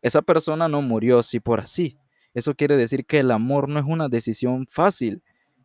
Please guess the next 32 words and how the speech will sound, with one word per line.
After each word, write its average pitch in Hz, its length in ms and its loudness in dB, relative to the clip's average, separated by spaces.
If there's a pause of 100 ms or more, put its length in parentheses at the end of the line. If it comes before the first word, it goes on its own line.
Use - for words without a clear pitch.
(220)
El 117 180 0
amor 135 440 0
es 120 140 -6
una 131 140 -4
decisión 113 480 -4
difícil. 107 640 -2 (1000)
Anteriormente, 127 880 0 (140)
meses 123 520 -2
atrás, 127 520 4 (300)
hubo 120 180 0
un 131 80 0
seminario 120 420 -2
que 135 80 -2
se 123 100 -4
llamó 110 300 -2
Una 156 280 2
decisión 117 580 -2
seria 107 600 0 (760)
acerca 113 680 -2
de 104 460 0 (320)
dar 117 260 4
el 120 140 6
paso 113 580 0
al 98 140 4
matrimonio, 104 960 0 (340)
y 113 80 -2
es 113 80 0
porque 127 380 2
se 107 100 -2
trata 131 380 0
de 107 180 4
eso. 101 320 -2